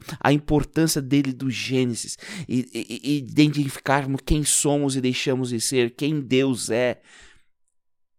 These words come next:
E, e nessa prerrogativa, pra não quebrar o sábado, e até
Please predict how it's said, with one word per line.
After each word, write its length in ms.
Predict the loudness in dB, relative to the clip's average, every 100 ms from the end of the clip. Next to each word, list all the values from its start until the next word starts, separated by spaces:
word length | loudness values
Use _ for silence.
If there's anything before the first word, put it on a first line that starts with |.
| _ _ _ -18 -18 0
E, 280 | 2 4 4
e 180 | 4 6
nessa 580 | 6 6 6 4 2
prerrogativa, 1000 | 2 2 4 2 0 0 2 2 0 -6 -10 _ _ _ _ _ -20 _ _ _ _ _ _ _ _
pra 180 | 6 6
não 240 | 6 4
quebrar 380 | 4 2 4 4
o 80 | 4
sábado, 640 | 2 4 4 2 -4 -8 -12 -14 _ _ _ _ _ _ 0
e 100 | 2
até 460 | 2 4 6 4